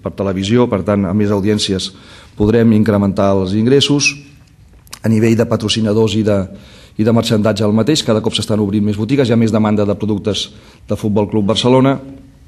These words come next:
i, eh, i a més a més els patrocinadors, com dèiem, s'han tor-, s'han, s'estan convertint ja en patrocinadors més globals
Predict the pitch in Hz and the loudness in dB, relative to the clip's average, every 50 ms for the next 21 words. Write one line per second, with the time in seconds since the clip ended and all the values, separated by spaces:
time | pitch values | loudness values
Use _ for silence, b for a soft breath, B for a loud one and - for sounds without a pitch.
0 | - - - - - - - - - _ - 113 113 113 117 117 117 B B B | -20 -20 -20 -20 -20 -20 -20 -20 -20 _ -4 -2 0 2 0 0 -2 B B B
1 | B B B B B B B - 123 123 120 117 113 107 104 104 98 95 92 90 | B B B B B B B -4 0 0 2 2 2 2 0 0 0 -2 -2 -4
2 | 87 85 82 85 - - - 123 123 123 127 127 127 120 120 120 123 120 120 110 | -6 -6 -8 -10 -12 -6 -2 0 0 2 2 2 2 2 0 0 0 0 0 0
3 | - 117 107 113 110 120 123 123 - - - - 110 107 110 113 120 117 113 117 | 0 0 2 2 4 4 4 4 2 0 0 0 0 2 2 2 2 0 0 0
4 | 113 104 - 113 107 - - 92 87 87 - - - - - 101 - 120 117 104 | -2 0 2 0 0 0 -4 -8 -8 -8 -10 -10 -8 -6 -6 -4 -2 -2 -2 0
5 | 110 110 113 110 95 113 107 104 107 110 110 - 113 113 107 104 - - 107 107 | 0 0 0 0 0 0 0 2 2 2 0 0 -2 -2 -2 -4 -2 -2 -2 0
6 | 110 117 107 113 120 113 113 117 113 107 107 110 117 123 - - | 0 0 2 2 0 0 0 0 0 2 2 2 0 0 -2 -4